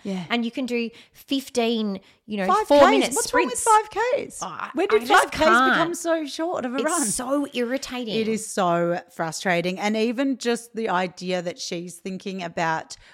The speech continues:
Speaker 1: what he needs for his health and well-being and mental health. And I'm like, Dalsy, I get, I get, like, I will let
Speaker 2: I'm
Speaker 1: Hayden
Speaker 2: all
Speaker 1: do his
Speaker 2: for it.
Speaker 1: activities sometimes.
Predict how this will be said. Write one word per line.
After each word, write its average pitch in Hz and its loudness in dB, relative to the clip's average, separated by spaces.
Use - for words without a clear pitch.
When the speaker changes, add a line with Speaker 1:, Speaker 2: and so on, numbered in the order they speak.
Speaker 1:
what 185 -6
he 165 -6
needs 165 -4
for 175 -6
his 165 -8
health 160 -4
and 170 -8
well-being 156 -6
and 165 -8
mental 160 -10
health. 147 -8
And 185 -10
I'm 196 -10
like, 220 -10
Dalsy, 185 -2
I 302 2
get, 175 -6
I 311 -2
get, 156 -8
like, 214 0
I 254 -2
will 214 -4
let 175 0
Speaker 2:
I'm 320 4
Speaker 1:
Hayden 185 4
Speaker 2:
all 285 6
Speaker 1:
do 302 2
his 175 -2
Speaker 2:
for 208 2
it. 190 2
Speaker 1:
activities 175 -4
sometimes. 220 -4